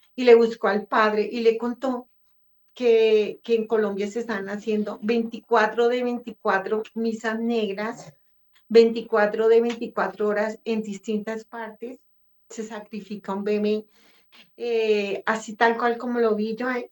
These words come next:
veinticuatro horas de veinticuatro en Colombia, y que tenía que hacer unas cosas re abominables para cerrar el cuarto sello, pero que él, él, él no se aguantó y él no fue capaz, pero él se confesó con el padre.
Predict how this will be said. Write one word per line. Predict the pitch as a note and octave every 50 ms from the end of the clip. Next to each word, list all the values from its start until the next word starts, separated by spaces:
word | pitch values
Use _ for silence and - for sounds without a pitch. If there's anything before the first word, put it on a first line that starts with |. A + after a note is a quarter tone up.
| _
veinticuatro | - G#3 A#3 A#3 A3+ A#3 A#3 A3 _ - A#3+ A#3+ A#3+ A#3 A#3+ B3
horas | B3 B3+ B3+ B3+
de | B3+ B3+
veinticuatro | B3 A#3 - G#3+ - - A3 G#3 G#3 - - G3+
en | G#3 G3+
Colombia, | - A3 G#3+ G#3+ G#3+ G#3+ G#3 G3+ - _ _ _ _ _ _ _ _ _ _ _ _ _ _ _ _ _ -
y | C#4 C#4 C#4+ C#4+ C#4+
que | _ - C#4 B3+
tenía | G#3 B3+ A#3+ A#3 A3 G3+ F#3+ F#3
que | - G#3+
hacer | G#3 G#3+ A#3+ A#3 G#3+ A3
unas | A3 A3 A3 A3+ A3+ A3 - _
cosas | - A3+ A3 A3 A#3 A3+ A3+ -
re | A3 G#3+ G#3 G#3+ A#3 A3+ G#3+ G3
abominables | G3+ G#3 G3+ G3+ G3 G3 G3+ G3+ G3+ G3 G3 F#3+ F#3+ G3+ G#3 A3+ A3 -
para | - A3+ A3 G#3 G#3
cerrar | - - G#3 G3 F#3+ F3+ F3
el | F3+ -
cuarto | - A3 G#3 G3+ G3 - G#3+ A3
sello, | G#3+ - A3 G#3 G#3 - A3+ A3+ - _ _ -
pero | - A#3 A3 G3+ G3+
que | - F#3+
él, | F#3 - - - -
él, | G#3 G3+ F#3+ -
él | A3 A3+ A3
no | A3+ A3+
se | A#3 - B3
aguantó | A#3 A3 A#3 A#3+ A#3+ A#3 A3+ G#3 G#3 G#3+ _ _ _ _ _ _ _ _ _ _ _ _
y | - A3+ A3
él | G#3 G#3 G#3
no | G#3+ G#3
fue | G#3 A#3 G#3 G#3
capaz, | - A3 A3 - G#3 G3 F#3+ F#3+ - -
pero | A3+ G3+ F#3 F#3+
él | -
se | - G#3+ G3+
confesó | - G#3 G3+ - A3 G#3+ - F#3+ F#3
con | - F#3 F#3
el | G3 G#3+ G#3+
padre. | _ - D4 C#4 C#4+ C4+ G#3 G#3 G#3